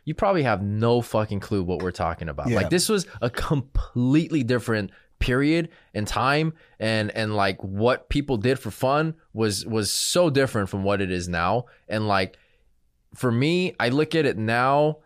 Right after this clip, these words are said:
Speaker 1: and like I said, I, I do feel like it's soft, but at the same time, it's like, hey, I'm not trying to advocate or promote violence, you know? Like,
Speaker 2: Mm-hmm.
Speaker 1: I, I'm, I'm, I'm happy that that's not the case anymore. But you know what? Like I was saying earlier, those dudes still exist.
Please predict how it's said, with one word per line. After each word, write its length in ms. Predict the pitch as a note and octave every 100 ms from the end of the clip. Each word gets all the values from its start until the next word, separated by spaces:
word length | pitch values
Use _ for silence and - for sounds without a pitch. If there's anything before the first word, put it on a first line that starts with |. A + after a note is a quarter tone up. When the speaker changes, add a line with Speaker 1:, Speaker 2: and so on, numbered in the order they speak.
| -
Speaker 1:
and 100 | A2+
like 140 | B2+
I 60 | B2+
said, 240 | - C3+
I, 200 | B2+ -
I 20 | A2
do 180 | G#2+
feel 220 | B2+ C#3 C3
like 160 | A#2+
it's 160 | G#2 -
soft, 280 | C#3+ D#3 D#3+
but 120 | F#3
at 60 | A3+
the 40 |
same 260 | G3+ B3+ B3+
time, 340 | C4 C4 B3+
it's 120 | A3+
like, 280 | A#3 A3+ G#3+
hey, 260 | C#4 F3+ - - - -
I'm 160 | C3
not 160 | A#3 F3+
trying 320 | - D3 C3+ B2
to 380 | B2+ A2 G2+
advocate 520 | - G#2+ A#2 A2 B2 A2
or 40 |
promote 380 | - A2+ G#2+ -
violence, 580 | G2 A2 C3+ D3+ - -
you 100 | A#2+
know? 280 | C3+ D#3+ F#3
Like, 220 | C#3+ A2+
Speaker 2:
Mm-hmm. 80 | B2
Speaker 1:
I, 80 | C3+ -
I'm, 100 | D#3+
I'm, 180 | - E3
I'm 160 | - E3
happy 480 | - D#3 F#3 F2 - _
that 160 | G2 F#2
that's 200 | G#2+ -
not 160 | A2+
the 80 | G#2
case 280 | F#2 G2+ F#2+
anymore. 380 | F2 E2 B1+ - _ _
But 240 | A2 F#2+ - -
you 120 | - A#2+
know 100 | D3+
what? 280 | F3+ F3+ - _ -
Like 180 | A#2 A2+
I 60 |
was 120 | C3 A#2+
saying 220 | B2 A2+
earlier, 320 | B2+ C#3+ D3+
those 320 | B2 G#2+ G#2+
dudes 240 | A#2 A#2 -
still 340 | - A2+ G#2+
exist. 460 | F#2+ F#2+ E2 -